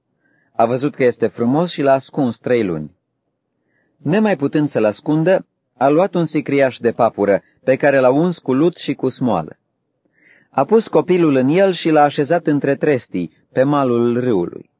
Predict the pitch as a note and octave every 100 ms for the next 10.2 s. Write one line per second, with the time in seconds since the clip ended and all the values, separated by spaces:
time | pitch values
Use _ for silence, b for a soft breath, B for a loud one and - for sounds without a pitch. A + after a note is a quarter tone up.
0 | _ _ _ _ _ _ _ _ - C#3+
1 | C3 A#2 - - E3+ D3+ C#3+ C3+ C3+ C3
2 | D#3+ E3+ C3+ A#2 A#2 A#2 C3+ A#2+ A2 G#2+
3 | A2 C#3+ A#2+ G#2 G2 _ _ - A#2+ -
4 | B2 D#3+ D3+ C#3 D#3 C#3 A#2+ A2+ A#2 A2
5 | A#2 A2 A#2 A2+ E2+ - - _ _ _
6 | _ _ _ _ _ _ _ _ _ _
7 | _ _ - G#3+ A3 E3 D3+ D#3 C#3+ D3+
8 | F3 D#3+ D#3 D3+ C#3+ E3 E3+ B2 A#2 A2
9 | A2+ C3 C3+ - A#2+ B2+ - C#3+ G2 D#2+
10 | - -